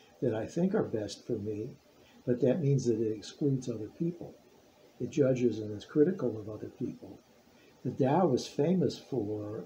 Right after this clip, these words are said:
you know, a very simple ideal, simple idea of no blame. The Tao practice is no blame.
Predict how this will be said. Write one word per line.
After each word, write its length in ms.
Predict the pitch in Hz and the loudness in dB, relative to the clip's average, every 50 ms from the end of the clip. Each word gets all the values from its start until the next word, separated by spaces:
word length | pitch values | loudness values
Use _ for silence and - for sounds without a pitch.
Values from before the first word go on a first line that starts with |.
| 247 233 | -8 -4
you 100 | 139 131 | -4 -2
know, 300 | 131 123 113 113 120 - - - | 0 0 0 0 -2 -4 -6 -8
a 60 | - | -8
very 380 | 107 101 117 120 127 143 156 143 | -6 -2 0 2 4 4 2 0
simple 680 | - - - - 147 139 139 - - 143 127 120 120 | -2 -6 -4 0 0 0 0 0 -2 -2 0 0 -2
ideal, 580 | 117 113 113 117 117 120 117 113 101 87 - - - - - - - _ | -2 -6 -6 -4 -2 -2 -2 -2 -2 -4 -8 -14 -18 -20 -20 -20 -20 _
simple 520 | - - - - 175 185 180 185 170 156 143 | -14 -6 0 2 2 4 4 4 4 4 4
idea 480 | 127 123 120 113 123 120 113 110 113 | 4 4 2 2 4 4 4 4 2
of 480 | 113 - - 113 113 113 113 110 107 107 - - - - - - - - | 0 -4 -8 -10 -10 -10 -8 -8 -10 -12 -14 -20 -20 -20 -20 -16 -10 -6
no 240 | 123 117 123 135 | 0 4 4 4
blame. 480 | 127 - 120 110 107 101 98 90 85 87 - - - - - - - _ _ _ - | 4 4 2 0 -2 -2 -6 -10 -14 -18 -20 -20 -20 -20 -20 -20 -20 _ _ _ -10
The 100 | - 123 | -8 -8
Tao 320 | 113 123 123 123 143 147 147 | -4 -4 -2 -2 0 -2 -2
practice 640 | 143 - - 135 113 107 107 - - 123 - - | -2 -2 -4 -4 -4 -4 -6 -8 -8 -8 -6 -6
is 220 | - 113 101 - - | -6 -6 -8 -8 -10
no 240 | 107 110 113 110 104 | -8 -6 -6 -6 -4
blame. 480 | 110 113 104 101 101 101 95 - - | -6 -6 -8 -8 -10 -12 -14 -16 -20